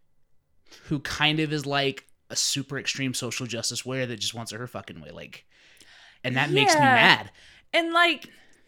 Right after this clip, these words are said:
Speaker 2: w-, w-, like, watching Sabrina as a child, I'm like, "Yeah, obviously, high school love is forever." And then now as an adult, I'm like, Bitch,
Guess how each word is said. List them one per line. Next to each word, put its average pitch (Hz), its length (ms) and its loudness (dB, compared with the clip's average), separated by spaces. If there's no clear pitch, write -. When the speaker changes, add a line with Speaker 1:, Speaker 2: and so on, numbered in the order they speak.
Speaker 2:
w-, 294 220 -8
w-, 403 240 -14
like, 381 240 -6
watching 381 680 -4
Sabrina 247 1040 -2
as 214 240 0
a 202 120 0
child, 165 840 -6
I'm 240 160 -4
like, 254 340 -4
"Yeah, 254 600 -4
obviously, 254 920 -4
high 226 300 -6
school 254 320 -8
love 247 260 -2
is 254 140 -8
forever." 233 960 -4
And 233 180 -2
then 220 160 0
now 277 240 0
as 285 120 -2
an 247 80 -6
adult, 247 360 -2
I'm 233 100 -8
like, 220 280 -2
Bitch, 523 540 2